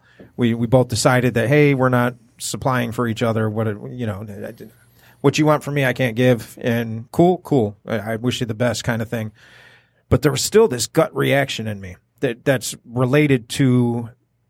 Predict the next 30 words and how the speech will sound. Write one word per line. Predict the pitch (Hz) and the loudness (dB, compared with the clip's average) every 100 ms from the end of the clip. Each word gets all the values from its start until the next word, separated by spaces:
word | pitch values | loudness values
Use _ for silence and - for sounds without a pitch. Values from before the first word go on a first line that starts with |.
| _ - - - | _ -20 -20 -10
my | 135 131 | 0 0
abandonment | 110 135 135 123 117 110 | 2 4 4 2 0 -2
issues, | 110 107 - 107 | -2 -4 -2 -4
my | 107 113 | -4 -4
P | - 131 | -2 -2
T | 135 123 | 2 2
S | 117 - | 0 0
D, | 131 117 | 0 0
the | 104 | -2
things | - 139 120 | 0 0 0
that | 117 | -4
are | 101 | -2
real | 135 156 | 2 4
deep-seated | 127 127 123 131 127 120 | 4 2 2 0 2 0
in | |
my | 117 | -2
subconscious, | 107 139 110 - 127 117 107 | 0 0 0 -2 -4 -4 -6
my | 104 113 | -6 -8
attachment | 120 - 180 175 - 107 - - - | -4 2 2 2 -4 -6 -6 -20 -8
to | - | 0
these | 131 127 131 | 2 4 4
ideas | 123 117 165 143 107 | 2 4 4 6 4
that | 110 104 | -2 -2
these | 135 120 | -2 0
types | 143 120 113 | 2 0 -2
of | |
things | 113 147 120 | -2 -2 0
should | 120 | -4
not | 117 110 | -2 -2
happen. | 123 175 120 101 | 0 0 0 -8